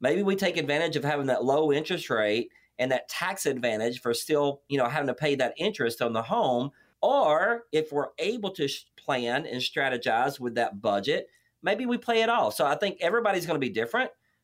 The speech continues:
Um, we have a lot of clients that they want no debt going to retirement, and I love that. So we'll put that plan together in that discover phase, uh, and then we'll, you know, put it, ignite it for 'em. But i-, if some people are okay with making that payment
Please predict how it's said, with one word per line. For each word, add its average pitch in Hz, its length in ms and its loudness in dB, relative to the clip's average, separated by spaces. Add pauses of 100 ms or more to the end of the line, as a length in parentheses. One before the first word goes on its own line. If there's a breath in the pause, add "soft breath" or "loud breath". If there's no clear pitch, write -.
Um, 135 320 0 (100)
we 151 120 2
have 185 160 2
a - 20 2
lot 143 220 4
of 175 40 -4
clients 160 280 0
that 120 180 0
they 143 160 0
want 117 220 -6
no 127 240 2
debt 165 260 2
going 143 140 2
to 127 80 -2
retirement, 123 480 -2
and 127 100 0
I 160 80 2
love 160 380 0
that. 113 280 0
So - 140 -4
we'll 135 200 0
put 180 240 -6
that 160 200 0
plan 190 260 0
together 131 380 2
in 120 80 0
that 127 140 2
discover 180 500 0
phase, 104 560 -2 (440)
uh, 131 360 0
and 131 100 -2
then 139 140 0
we'll, 131 260 2
you 139 80 -2
know, 117 100 0
put 151 180 0
it, - 180 -2 (160)
ignite 131 640 -2
it 120 120 -4
for 110 240 0
'em. 113 140 -2
But 120 240 2 (320 loud breath)
i-, - 40 0 (120)
if 139 100 -2
some 170 280 -2
people 165 340 2
are 139 200 4
okay 160 360 0
with 160 140 2
making 131 300 0
that 117 160 -2
payment 120 440 -2